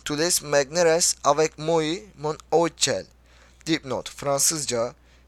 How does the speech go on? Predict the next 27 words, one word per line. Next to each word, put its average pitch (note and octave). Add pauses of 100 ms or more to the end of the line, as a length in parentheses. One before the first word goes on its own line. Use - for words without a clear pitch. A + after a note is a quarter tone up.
(160)
"Geri F3+
kalan F3+
yüz F3
bin D#3
frankı D3
da C#3+
benimle D#3
yiyeceksin B2+ (100)
Auchtel'im." A#2 (760)
Bana E3
hep A3 (180)
Auchtel, D#3
yani E3
öğretmen D3 (120)
diye D3
hitap E3
ediyordu. G#2 (800)
Şu -
Matmazel F#3
Blanc'ın D#3
da -
ait D#3+
olduğu C#3+
mahluklar E3
sınıfına D3
kadar C3+
cimri, C3